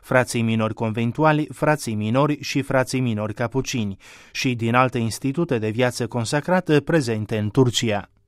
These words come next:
Din partea musulmană, continuă colaborarea Institutului de Jurnaliști și Scriitori, precum și din partea Facultății de Teologie a Universității Marmara.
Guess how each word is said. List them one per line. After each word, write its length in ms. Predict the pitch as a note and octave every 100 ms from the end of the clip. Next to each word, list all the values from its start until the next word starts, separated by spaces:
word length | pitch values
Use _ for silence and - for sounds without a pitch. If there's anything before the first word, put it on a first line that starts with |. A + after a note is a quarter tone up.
| _
Din 240 | - C3
partea 340 | B2+ A#2 G#2+ B2
musulmană, 640 | B2+ - D#3 F3 F#3 F3+
continuă 540 | E3 D#3 D3+ G3 D3+ B2
colaborarea 600 | D#3 C#3+ A2+ A#2+ C3+ A#2+
Institutului 680 | A#2 - A#2+ C#3+ C#3+ C3 B2
de 140 | B2
Jurnaliști 720 | A#2+ D3 C3 A2 A#2+ C3 -
și 140 | - C#3
Scriitori, 760 | C3 - B2+ C#3 D3+ A#2+ G#2+
precum 380 | - B2 - D#3
și 160 | D3+ C3
din 160 | A2+
partea 340 | A2 C3 - A#2
Facultății 680 | B2 A2 A#2+ B2 C3+ B2+
de 120 | A2
Teologie 680 | G#2+ A#2+ A2+ A#2+ A#2+ F3 D#3
a 80 | D3+
Universității 880 | D3+ C#3+ D3 D3+ D3+ D3+ A#2 G#2+ C3
Marmara. 640 | B2 B2+ B2+ C3+ A#2 G2+